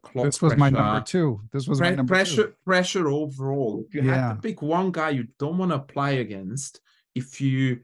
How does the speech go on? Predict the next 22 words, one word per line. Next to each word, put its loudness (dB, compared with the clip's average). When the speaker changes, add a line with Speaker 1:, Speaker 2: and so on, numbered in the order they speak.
Speaker 1:
if -10
you 2
are 2
prone 2
to 0
feel, -2
you -2
know, 0
under 2
any -2
kind -4
of -6
pressure, -4
don't -6
pick -10
Nepo, -6
because -2
he -6
is -6
playing -2
really 0
fast -8